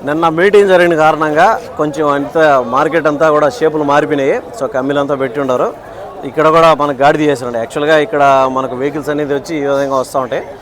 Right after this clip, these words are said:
గాడి తీసేసినారు నిన్న మా మార్కెట్లో, నిన్న మీటింగ్ జరిగింది కాబట్టి.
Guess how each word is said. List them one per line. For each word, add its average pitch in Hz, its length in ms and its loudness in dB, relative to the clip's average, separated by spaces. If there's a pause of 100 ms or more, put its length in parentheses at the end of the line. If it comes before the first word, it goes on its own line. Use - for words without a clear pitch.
(320)
గాడి 139 300 2
తీసేసినారు 165 580 2
నిన్న 151 220 -2
మా 131 320 -2
మార్కెట్లో, 135 600 -2
నిన్న 127 220 -6
మీటింగ్ 143 340 -6
జరిగింది 131 280 -6
కాబట్టి. 113 300 -8